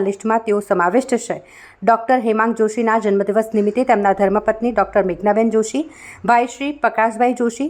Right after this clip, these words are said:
તથા તેમના શુભેચ્છકો દ્વારા અનોખું સેવા કાર્ય હાથ ધરવામાં આવ્યું. તેમણે શ્રવણ સેવા ફાઉન્ડેશન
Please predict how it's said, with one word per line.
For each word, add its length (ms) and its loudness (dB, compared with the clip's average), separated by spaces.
તથા 240 2
તેમના 300 2
શુભેચ્છકો 520 0
દ્વારા 300 2
અનોખું 440 0
સેવા 300 2
કાર્ય 320 0
હાથ 260 0
ધરવામાં 380 -4
આવ્યું. 180 -14
તેમણે 220 4
શ્રવણ 400 2
સેવા 240 2
ફાઉન્ડેશન 420 0